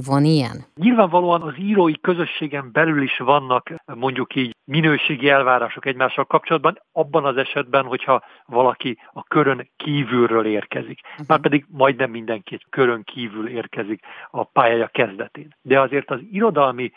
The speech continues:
Speaker 2: közösség, különösen a huszadik század jelentős részében nagyon erősen átpolitizált közösség volt. Ez, ha jól sejtem,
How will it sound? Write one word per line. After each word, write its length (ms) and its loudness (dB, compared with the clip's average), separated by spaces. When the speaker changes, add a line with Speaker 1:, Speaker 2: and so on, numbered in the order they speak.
Speaker 2:
közösség, 600 -2
különösen 520 -2
a 80 -4
huszadik 380 -6
század 360 0
jelentős 520 -2
részében 580 -2
nagyon 380 2
erősen 420 -4
átpolitizált 840 -8
közösség 600 -6
volt. 400 4
Ez, 140 -10
ha 140 -4
jól 160 2
sejtem, 360 0